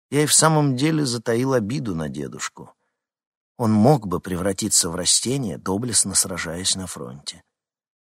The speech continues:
Но я не стал выяснять у тёти, что же всё-таки случилось с дедушкой во время этой самой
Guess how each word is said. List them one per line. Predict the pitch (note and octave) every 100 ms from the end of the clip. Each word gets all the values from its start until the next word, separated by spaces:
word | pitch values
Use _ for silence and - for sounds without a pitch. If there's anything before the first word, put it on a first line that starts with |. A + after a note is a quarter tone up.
| _
Но | -
я | E3
не | E3+
стал | D#3 - D#3+
выяснять | G#2+ F2 - F#2 E2+
у | E2
тёти, | - A#2+ G#2 F2 _ _ _ _
что | - - B2
же | G#2
всё-таки | G2 G#2+ - F#2
случилось | - F#2+ - - C#3 B2
с | A2
дедушкой | A2 A#2+ A2+ - G#2+
во | G2+ G#2
время | G2+ G2+ G2
этой | F#2 F#2+
самой | - G#2 F#2+ F#2 E2